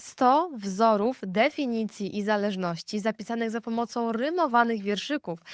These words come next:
które mózg twojego dziecka zapamięta szybciej niż standardowe matematyczne definicje. Za godzinę korepetycji za kilka lat zapłacisz minimum sto złotych,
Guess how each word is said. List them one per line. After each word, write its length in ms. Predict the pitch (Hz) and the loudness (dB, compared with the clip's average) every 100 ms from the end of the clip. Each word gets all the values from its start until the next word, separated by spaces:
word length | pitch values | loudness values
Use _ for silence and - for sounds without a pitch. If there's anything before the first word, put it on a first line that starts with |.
| - | -18
które 340 | - 247 240 | -4 2 2
mózg 340 | 233 226 285 - | 2 0 -4 -8
twojego 420 | - 240 226 208 | -6 -2 0 0
dziecka 360 | 226 247 - 214 | 0 -2 -4 -4
zapamięta 600 | 226 240 247 254 277 269 | -2 0 0 -2 -4 -4
szybciej 580 | - 392 - 254 254 | -4 -6 -4 -2 0
niż 340 | 247 247 247 - | 0 -4 -6 -10
standardowe 840 | - - 330 403 277 202 190 180 190 | -8 0 0 4 2 2 0 0 -4
matematyczne 840 | 233 392 392 285 226 202 175 - 185 | -2 0 0 0 -2 -2 -6 -6 -6
definicje. 720 | 147 - 196 196 - 156 165 - _ _ - | -6 -4 -2 -2 -4 -8 -8 -14 _ _ -10
Za 220 | 185 202 | -2 0
godzinę 440 | 196 185 208 196 | 0 -2 -2 -2
korepetycji 680 | 196 208 202 214 214 247 - | -2 0 0 0 -2 -2 0
za 140 | 220 226 | 0 0
kilka 440 | - 254 262 262 | 0 -6 -4 0
lat 280 | 240 269 269 | 4 4 2
zapłacisz 520 | 233 220 226 240 233 | 0 0 0 0 -4
minimum 500 | 226 233 233 262 285 | -4 -2 -2 -2 -4
sto 180 | - 277 | -4 -4
złotych, 460 | 262 302 302 233 | 2 2 2 0